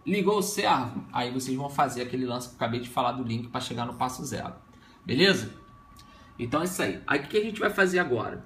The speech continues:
A gente vai saber se o servo ele tá, ele tá, ele tá invertido. Se ele tá ok ou se ele tá invertido na hora que a gente der comando, certo?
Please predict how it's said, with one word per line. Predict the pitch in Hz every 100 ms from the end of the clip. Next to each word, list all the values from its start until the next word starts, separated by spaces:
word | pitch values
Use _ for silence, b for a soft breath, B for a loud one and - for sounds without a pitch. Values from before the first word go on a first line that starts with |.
| -
A | 120
gente | 151 160
vai | 185
saber | 185 151 147 180 127
se | -
o | 160
servo | 156 147 147 160
ele | 175
tá, | 185 143 139 143 - B B -
ele | 151 131 131 127
tá, | 120 135 135 127 120 117 117 110 98 - - - - - -
ele | 123 120
tá | 139
invertido. | 143 160 185 - - 160 139 - - B B B
Se | -
ele | 120
tá | 120 117 117 - -
ok | 127 - 135 143 190
ou | 165 180
se | -
ele | 185
tá | 185 165
invertido | 170 190 202 - 151 151
na |
hora | 156
que | 160
a | 160
gente | -
der | 151
comando, | - 185 139 - - B B B B
certo? | - 160 151 -